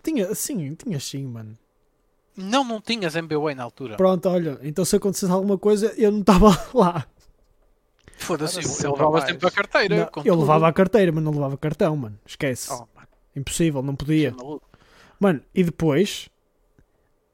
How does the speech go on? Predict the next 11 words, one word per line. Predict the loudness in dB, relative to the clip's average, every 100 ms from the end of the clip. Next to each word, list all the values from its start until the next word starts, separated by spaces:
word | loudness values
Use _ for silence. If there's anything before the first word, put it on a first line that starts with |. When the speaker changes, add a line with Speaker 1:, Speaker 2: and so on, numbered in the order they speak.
| _ _ _
Speaker 1:
o | 6 6
Yuri, | 6 2 0 -6 -12 _ _ _ _ _ _ _ _ _ _ _
ah, | -2 0 0 0 0 0 -4 _ _ _
chegou | -2 0 4 6 8
à | 6
queima | 2 -2 0
e | 0
já | -2
estava | -2 -4 -6
todo | 0 0
fodido. | 0 -4 -4 -4 -10